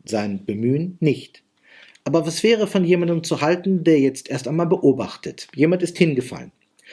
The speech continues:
Und jetzt beobachtet unser Beispielmensch und macht erstmal nichts. Er setzt sich also nicht zumindest in Bewegung. Er steht da und sagt,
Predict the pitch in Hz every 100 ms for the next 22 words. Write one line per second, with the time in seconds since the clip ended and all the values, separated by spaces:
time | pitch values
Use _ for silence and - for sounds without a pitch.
0 | - 190 214 247 262 320 240 - 156 -
1 | 135 123 101 85 - 123 131 214 285 -
2 | - 175 185 180 - _ _ 147 - 113
3 | 104 175 254 202 - - - - _ _
4 | _ _ _ _ _ _ 147 170 185 190
5 | 180 156 151 160 185 - 170 170 170 160
6 | 160 165 165 208 190 90 78 _ _ _
7 | _ _ 139 - 175 170 170 180 170 151
8 | 151 151 -